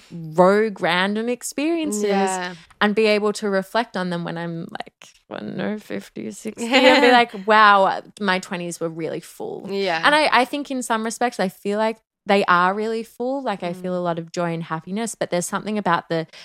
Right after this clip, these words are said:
Speaker 1: the single life experience of just, like, meeting random people, going to a bar, like,
Speaker 2: Mm.
Speaker 1: connecting with someone and being intimate with someone. Like, I just feel I haven't had those
Speaker 2: Yeah.
Speaker 1: experiences. So that's where I think the frustration
Speaker 2: Yeah,
Speaker 1: is.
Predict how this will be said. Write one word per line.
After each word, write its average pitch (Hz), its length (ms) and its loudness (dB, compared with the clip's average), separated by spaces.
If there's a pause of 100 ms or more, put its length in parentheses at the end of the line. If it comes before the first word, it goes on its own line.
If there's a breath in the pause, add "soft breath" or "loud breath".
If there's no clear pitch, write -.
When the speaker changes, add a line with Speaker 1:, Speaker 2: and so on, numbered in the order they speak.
(100)
Speaker 1:
the 190 80 -2
single 202 460 0
life 165 320 -6
experience - 760 -4
of 175 120 -4
just, 175 220 -8
like, 165 140 -8
meeting 185 720 -2 (400)
random 196 460 -2
people, 214 380 -2
going 180 360 0
to 254 160 -2
a 247 60 0
bar, 202 540 4
like, 170 280 -6 (240)
Speaker 2:
Mm. 190 220 -12
Speaker 1:
connecting 190 560 -2
with 220 220 -8
someone 185 840 0
and 165 260 -8
being 190 360 -4
intimate 262 480 -2
with 196 100 -6
someone. 175 300 -4
Like, 190 160 -4
I 190 80 2
just 185 280 -8 (140)
feel 190 500 -2
I 175 120 -2
haven't 165 380 -4
had 165 180 -8
those 160 240 -6
Speaker 2:
Yeah. - 40 -12
Speaker 1:
experiences. 196 960 -4 (320 soft breath)
So 214 120 -2
that's 185 360 0
where 175 200 -2
I 175 100 -4
think 170 280 -10
the 165 60 -6
frustration 156 840 -8
Speaker 2:
Yeah, 185 320 2
Speaker 1:
is. - 80 -2